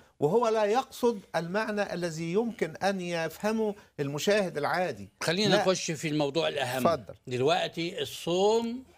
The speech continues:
Speaker 2: لرمضان يكفر الذنوب، ولا الصيام في اليهودية يكفر الذنوب، ولا الصيام في المسيحية يكفر الذنوب. إخواتنا الأرثوذكس بيصوموا تلتين السنة، مش بيكفر الذنوب، ولا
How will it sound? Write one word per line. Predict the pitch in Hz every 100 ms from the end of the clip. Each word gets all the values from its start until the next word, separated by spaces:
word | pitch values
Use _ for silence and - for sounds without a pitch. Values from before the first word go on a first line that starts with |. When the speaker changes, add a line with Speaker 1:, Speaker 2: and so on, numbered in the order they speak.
| -
Speaker 2:
لرمضان | 131 135 131 127 127 151 180 170
يكفر | 143 - 202 - 185 202 196 - _ _ _
الذنوب، | 127 120 127 143 196 226 226 151
ولا | 135 170 180 175 170 151
الصيام | - - 156 185
في | -
اليهودية | 156 147 147 175
يكفر | 151 - 180 - 147
الذنوب، | 135 120 131 165 214 196 - - -
ولا | 156 180
الصيام | 160 - 160 175
في | 156
المسيحية | 139 139 - - 170
يكفر | - 180 180 143
الذنوب. | 127 123 147 233 247 170 - - -
إخواتنا | - 180 185 170
الأرثوذكس | 151 143 131 180 -
بيصوموا | 147 123 - 180 170
تلتين | - 120 185 190
السنة، | - 185 196 202 - -
مش | 139
بيكفر | 120 135 196 208 165
الذنوب، | 151 117 139 175 240 262 185 _ _ -
ولا | 151 214